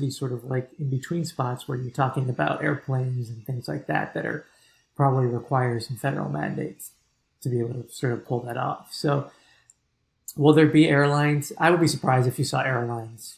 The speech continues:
mandate vaccinations, just because I think it, I, I think they,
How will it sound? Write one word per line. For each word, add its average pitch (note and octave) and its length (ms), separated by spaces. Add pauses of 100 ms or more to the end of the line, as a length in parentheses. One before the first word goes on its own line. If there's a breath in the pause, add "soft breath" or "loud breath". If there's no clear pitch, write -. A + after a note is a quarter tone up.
(200)
mandate C#3 420
vaccinations, C3 680
just - 180
because - 260
I C3 60
think B2+ 240
it, C#3+ 140 (1040)
I, - 60 (140)
I C#3+ 200
think C3 240
they, C3+ 100